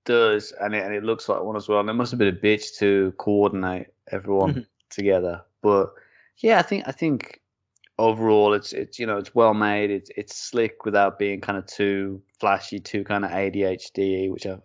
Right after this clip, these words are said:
Speaker 1: I feel like a lot of
Speaker 2: Too much jump
Speaker 1: pro-,
Speaker 2: cuts.
Speaker 1: there's, yeah, like, a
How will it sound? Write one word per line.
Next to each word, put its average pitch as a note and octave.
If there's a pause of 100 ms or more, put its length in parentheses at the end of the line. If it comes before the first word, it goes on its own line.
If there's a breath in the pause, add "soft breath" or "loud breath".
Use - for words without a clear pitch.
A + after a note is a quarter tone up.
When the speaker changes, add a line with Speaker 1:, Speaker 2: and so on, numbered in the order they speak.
(460)
Speaker 1:
I F#2+
feel G#2
like G2
a G#2
lot G2+
of F#2+ (680 soft breath)
Speaker 2:
Too B2+
much -
jump A2+
Speaker 1:
pro-, A#2
Speaker 2:
cuts. - (240)
Speaker 1:
there's, F3
yeah, F#3
like, C#3+
a D3